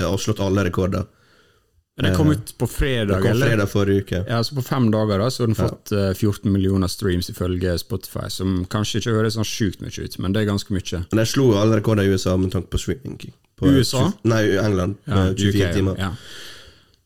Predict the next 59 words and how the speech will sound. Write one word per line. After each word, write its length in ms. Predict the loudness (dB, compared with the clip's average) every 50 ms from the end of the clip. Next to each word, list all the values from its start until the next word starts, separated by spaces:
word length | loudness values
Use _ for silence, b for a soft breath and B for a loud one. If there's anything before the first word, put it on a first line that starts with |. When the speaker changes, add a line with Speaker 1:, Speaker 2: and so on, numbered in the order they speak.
| _ _ _ _ -6
Speaker 2:
Så 160 | -2 -2 -2 0
fyren 300 | 0 0 2 2 2 2 2
er 380 | 2 2 2 2 2 2 0 0
stigende 360 | 0 0 0 2 2 0 0 0
kurve. 240 | 0 0 2 2 0 0
Jeg 80 | 0 0
har 60 | -2
også 160 | -2 -2 0 0
hørt, 400 | 0 -2 -4 -10 _ -10 -4 -2
eh, 120 | -2 0 0
blant 220 | 0 -2 -2 0 0
annet 300 | 2 2 2 2 2 0 0
en 60 | 0 0 -2 -2
av 0 | -2
E 40 | -2 -2
P-ene 220 | -2 -2 -2 -2
hans 160 | -2 -4 -6 -6
i 60 | -6 -6
år, 160 | -6 -6 -8 -12 _ -16 -12 -8
eh, 480 | -8 -6 -6 -6 -6 -6 -6 -6 -4
No 200 | -2 -2 0 0 0
More 140 | 0 0 0
Leaks. 360 | 0 0 -2 -2 -4 -8 -10 -8
Jeg 160 | -6 -6 -4
synes 220 | -4 -4 -6 -6 -4
det 60 | -6 -6
var 80 | -4
kos. 280 | -2 -2 -2 -2 -4 -6 -10 -12 -16 -20 _ _ _ _ _ -2
Han 80 | 0 2
Speaker 1:
Ja, 40 | 2
Speaker 2:
har 80 | 4 2
jo 0 |
Speaker 1:
det 120 | 2 2 0
var 100 | 0 0
Speaker 2:
gitt 20 |
Speaker 1:
bra. 80 | -2 -4
Speaker 2:
ut, 200 | -4 -4 -4 -2
eh, 400 | -2 0 -2 -2 -2 -2 -2 -2
litt 160 | -2 -4 -4 -6
forskjellig 320 | -8 -6 -4 -2 -2 -4
musikk, 300 | -4 -6 -6 -8 -8 -6
men, 260 | -6 -4 -4 -4 -4
eh, 320 | -4 -4 -4 -4 -6 -8 -8 -8
jeg 120 | -8 -8 -4
tror 140 | -4 -4 -4
kanskje 340 | -2 -2 -4 -2 -2 -2 -2
hvis 180 | -2 -2 -4 -4
han 140 | -2 -2 0
her 140 | 0 0 0 -2
fokuserer 580 | -2 -4 -4 -4 -4 -2 -2 0 0 -2 -2 -4 -4
litt, 280 | -4 -6 -8 -12 -16 -8
han 140 | -4 -2 0
er 60 | 0 2
jo 60 | 2
litt 180 | 2 0 0 -2
sånn 260 | -4 -2 0 0 0 0
lettis 400 | -2 -4 -6 -10 -10 -10 -10 -8
type 360 | -6 -6 -6 -6 -8 -10 -12
da. 100 | -12